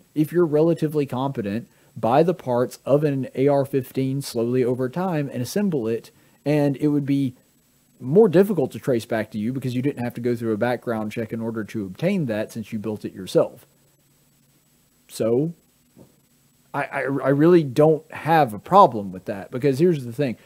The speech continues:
Do, do we know of any kind of crime where this is an issue? Because, first of all, we know that the vast majority of guns that are,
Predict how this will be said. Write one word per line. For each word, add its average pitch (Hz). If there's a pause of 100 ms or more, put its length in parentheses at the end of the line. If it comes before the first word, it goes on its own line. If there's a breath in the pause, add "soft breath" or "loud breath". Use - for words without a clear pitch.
(160 soft breath)
Do, 170
do 170
we 262
know 202
of 151
any 165
kind 151
of 135
crime 143
where 131
this 131
is 135
an 110
issue? 143 (840)
Because, 160 (280)
first 247
of 202
all, 165
we 151
know 165
that 147
the 135
vast 202
majority 120 (360 soft breath)
of 151
guns 156
that 135
are, 127